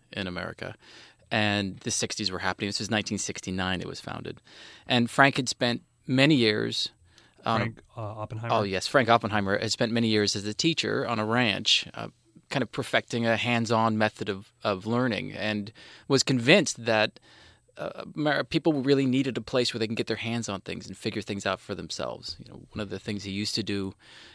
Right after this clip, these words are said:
Speaker 1: is take his kids out to a junkyard, and, you know, very non-traditional approach, take things apart, find out how they work.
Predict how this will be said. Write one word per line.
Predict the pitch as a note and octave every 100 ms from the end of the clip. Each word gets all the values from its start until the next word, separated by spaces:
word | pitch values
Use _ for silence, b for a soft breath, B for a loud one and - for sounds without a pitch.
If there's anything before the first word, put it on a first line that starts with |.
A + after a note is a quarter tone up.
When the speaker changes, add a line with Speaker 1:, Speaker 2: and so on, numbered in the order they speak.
| -
Speaker 1:
is |
take | - B2
his | -
kids | - A2+
out | G2+
to | -
a | G2
junkyard, | G#2 G2 - A#1 C2 - b b b b _ -
and, | G2+ F#2 F2 -
you | G2+
know, |
very | F#2+ G#2 G#2 G2 F#2+ -
non-traditional | G#2+ G2+ G2 - F#2 F#2 F#2+ F2
approach, | - - G2 - - B B B
take | - G2
things | A2+ B2+
apart, | - F#3+ A2+ - _
find | - F#2+
out | A2+
how | C3
they | D3
work. | D#3+ F#3 A#2+ -